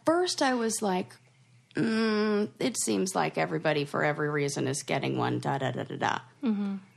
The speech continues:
Speaker 1: But then after reading our book, a book for this month, the, Our Symphony with Animals,
Speaker 2: Mm-hmm.
Speaker 1: and they go through, the author,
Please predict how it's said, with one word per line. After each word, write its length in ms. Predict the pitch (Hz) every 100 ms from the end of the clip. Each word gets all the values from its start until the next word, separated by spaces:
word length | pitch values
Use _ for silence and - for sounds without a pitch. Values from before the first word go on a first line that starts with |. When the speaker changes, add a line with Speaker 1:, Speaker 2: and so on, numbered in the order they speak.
| - -
Speaker 1:
But 180 | 208 -
then 280 | 214 294 - -
after 320 | 190 - 214
reading 320 | 180 202 208
our 100 | 208
book, 380 | 170 220 254 - -
a 120 | - 180
book 300 | 170 - -
for 140 | 165
this 200 | 165 160
month, 380 | 165 160 196 - - - - _ _ -
the, 440 | - 170 170 165 190 - _
Our 100 | 180
Symphony 400 | 170 220 214 202
with 160 | 175 170
Animals, 600 | 170 190 226 269 - -
Speaker 2:
Mm-hmm. 440 | 262 233 233 208 208 - - - - - - _ _ - -
Speaker 1:
and 180 | - 202
they 120 | 196 202
go 240 | 214 196
through, 300 | - 208 202
the 160 | 151 185
author, 540 | 165 185 - 156 156